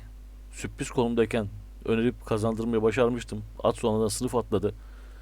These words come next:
E, son koşu biraz kısaydı değil mi? Evet, kısa. Zaten ben o gün, e, sürpriz şekilde gen-, değerlendirdiğimde demiştim, "Bu at kısa da başarısız uzuna çıktı, farklı koşacak." demiştim ki o gün kaza-, koşuyu kazanmıştı.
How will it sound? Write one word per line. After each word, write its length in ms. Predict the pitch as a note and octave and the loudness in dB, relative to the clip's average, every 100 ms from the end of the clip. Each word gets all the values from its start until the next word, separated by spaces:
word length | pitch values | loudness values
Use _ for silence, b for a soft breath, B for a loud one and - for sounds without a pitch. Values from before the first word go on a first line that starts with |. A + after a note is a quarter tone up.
| B B - | B B -4
E, 200 | F#2+ F#2+ | 0 0
son 200 | F#2 B2 | 2 -2
koşu 480 | B2 B2 A#2 B2+ B2+ - | 0 -2 -2 -4 -4 0
biraz 280 | A#2 A#2 | 2 2
kısaydı 400 | - - A#2 G2+ | -2 -2 -2 -2
değil 120 | B2+ G#2+ | -4 -6
mi? 120 | G2 - - - | -8 -12 -18 -4
Evet, 260 | - G2 - | 2 2 0
kısa. 260 | G#2 G#2+ F#2 | -4 0 2
Zaten 340 | A2 B2+ B2+ | 2 2 2
ben 160 | B2+ B2+ | 0 0
o 160 | A#2 A#2 | -4 -2
gün, 220 | B2+ - - | -4 -6 -4
e, 240 | G#2 G2+ G2 - | 2 2 0 -6
sürpriz 360 | - - - C3 | -14 -8 -4 -2
şekilde 380 | B2 A2+ B2+ B2 | -2 -2 0 2
gen-, 280 | B2 G2+ | 2 0
değerlendirdiğimde 800 | A2+ A#2+ A#2+ A#2+ A2+ C3 C#3 C#3 | 4 6 4 0 -4 -4 0 0
demiştim, 400 | B2+ C#3 - A2+ | 2 -2 -4 2
"Bu 100 | G#2+ | 4
at 140 | A#2 - | 4 0
kısa 280 | - B2 | -4 0
da 120 | A#2 A2 | 2 2
başarısız 420 | A2 A#2+ A2+ A2 | 0 0 -4 -6
uzuna 180 | G2+ A#2+ | -4 -4
çıktı, 240 | - G2+ | -4 -2
farklı 320 | G#2 G#2 B2 | -2 -2 -2
koşacak." 360 | A2 - F#2+ - | -2 -2 -6 -4
demiştim 280 | A2+ - D3+ | -6 -6 -4
ki 100 | A2+ | -2
o 120 | A2 | -2
gün 120 | A2 | -2
kaza-, 200 | A2+ G#2+ | 0 0
koşuyu 340 | A2+ A2 A2 | -2 -6 -2
kazanmıştı. 460 | A2 A#2 A#2+ - | 0 0 -2 -6